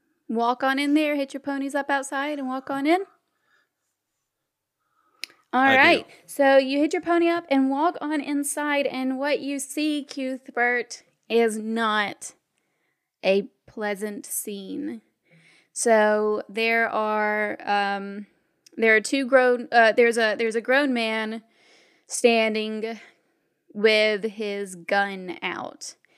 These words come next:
Speaker 1: and he is pointing it at your dear eight-year-old friend, Seamus, who is, like, curled up in a ball on the floor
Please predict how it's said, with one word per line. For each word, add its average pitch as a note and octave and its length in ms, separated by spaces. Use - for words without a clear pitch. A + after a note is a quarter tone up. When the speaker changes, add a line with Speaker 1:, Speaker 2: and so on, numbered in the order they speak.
Speaker 1:
and G#3 160
he G#3+ 140
is G3+ 180
pointing C4 540
it B3+ 200
at G#3 640
your G#3+ 680
dear A#3+ 480
eight-year-old A3 560
friend, G#3 400
Seamus, G#3 720
who G#3+ 180
is, G3+ 420
like, G#3 280
curled A#3 360
up A#3+ 200
in A3+ 100
a G#3+ 60
ball G3+ 360
on G3 180
the G3 80
floor G3 720